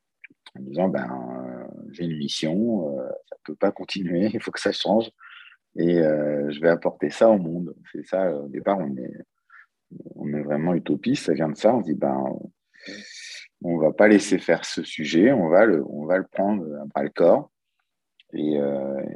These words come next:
et on, et on va le, on va changer cet état de fait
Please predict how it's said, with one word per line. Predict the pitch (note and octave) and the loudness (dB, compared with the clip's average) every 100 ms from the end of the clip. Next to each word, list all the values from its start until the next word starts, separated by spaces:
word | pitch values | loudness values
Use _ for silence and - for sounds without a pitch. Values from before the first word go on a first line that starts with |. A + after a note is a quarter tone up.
| - - | -14 -12
et | C#2+ | -8
on, | C#2 C#2 - | -8 -8 -8
et | |
on | D2 D2 | -8 0
va | D#2+ | 2
le, | F#2 D2+ C#2 C2+ C2+ C2+ - | 4 4 2 -2 -6 -8 -10
on | D2+ D2+ | -10 -6
va | D2 | -2
changer | - F2+ E2+ G2 | 2 2 2 0
cet | - F2 - _ _ _ _ _ - | 0 -4 -6 _ _ _ _ _ -4
état | F#2 - F2 | 0 4 2
de | |
fait | - F2+ G2+ | 4 4 4